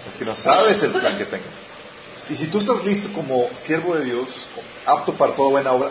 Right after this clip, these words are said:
a donde estés vas a ser una amenaza. Y vas a hacer la obra de Dios. La otra forma en que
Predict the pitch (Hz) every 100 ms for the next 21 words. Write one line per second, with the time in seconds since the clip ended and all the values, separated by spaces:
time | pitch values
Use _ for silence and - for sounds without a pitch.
0 | - 127 127 123 160 160 160 160 151 139
1 | 143 165 - - - - - - - -
2 | - - - 127 139 - 165 160 156 151
3 | 135 110 - - - - - - - -
4 | - - - - - - - - - -
5 | 143 156 170 175 151